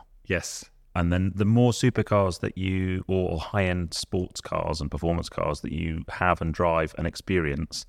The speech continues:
Speaker 1: Yep.
Speaker 2: it's normally the less inclined you are to want to own one. <laughs>
Speaker 1: Yes.
Speaker 2: 'Cause,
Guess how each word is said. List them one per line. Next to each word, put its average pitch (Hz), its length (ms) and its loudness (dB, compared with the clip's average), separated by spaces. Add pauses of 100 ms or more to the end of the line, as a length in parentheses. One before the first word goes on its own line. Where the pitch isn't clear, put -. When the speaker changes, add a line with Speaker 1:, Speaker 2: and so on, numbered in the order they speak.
(180)
Speaker 1:
Yep. 101 180 0 (180)
Speaker 2:
it's - 140 -4
normally 113 260 4 (100)
the 95 60 0
less 104 640 0
inclined 98 480 2
you 87 80 0
are 85 260 2 (520)
to 92 100 -2
want 90 200 0
to 90 120 2
own 95 220 4
one. 90 180 2
<laughs> - 60 -8 (1000)
Speaker 1:
Yes. - 600 2
Speaker 2:
'Cause, - 280 2